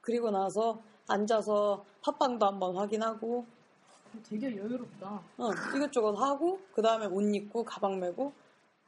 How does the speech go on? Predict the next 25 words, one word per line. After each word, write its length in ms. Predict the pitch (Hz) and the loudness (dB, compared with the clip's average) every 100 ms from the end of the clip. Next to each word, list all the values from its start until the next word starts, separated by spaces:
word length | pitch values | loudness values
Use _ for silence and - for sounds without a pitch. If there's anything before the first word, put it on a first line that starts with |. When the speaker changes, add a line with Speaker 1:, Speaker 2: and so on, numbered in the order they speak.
| - | -4
Speaker 1:
그리고 160 | 254 | 0
나오는데 600 | 226 185 196 196 196 180 180 | 4 4 4 2 -2 -4 -2
딱 160 | 220 - | -4 -2
삼십 220 | 311 311 | -2 0
분 100 | 247 | 0
걸려요. 460 | 175 175 175 180 170 | 2 2 0 -2 -4
Speaker 2:
내가 260 | 214 247 285 | -4 -2 -2
보기엔 320 | 247 220 202 | -4 -8 -8
네가 140 | 202 | -8
머리를 340 | 196 190 220 233 | -6 -4 -4 -6
안 200 | 170 170 | -8 -4
말려서 380 | 220 285 254 202 | -4 -4 -6 -8
그러는 180 | 175 160 - | -14 -20 -20
것 100 | 139 | -20
같아. 100 | _ _ _ _ _ _ _ _ _ | _ _ _ _ _ _ _ _ _
Speaker 1:
그렇게 260 | 262 269 | 0 0
딱 160 | 262 285 | 0 -2
삼십 360 | - 330 349 320 | 0 -2 -2 -2
분 120 | 233 | -2
걸리는데 720 | 175 180 180 175 185 202 165 - - - _ - | 0 -2 -2 0 0 0 -2 -8 -20 -20 _ -2
요즘에는 920 | 214 214 226 202 202 214 180 185 208 | 0 0 0 0 0 0 -2 -6 0
여덟 560 | 196 208 226 226 240 247 | 2 4 2 2 2 0
시, 600 | - - - 233 214 196 | -2 -4 -2 -2 -2 2
여덟 400 | 180 190 208 233 | 2 2 2 0
시에서 320 | 220 247 208 | 0 -2 0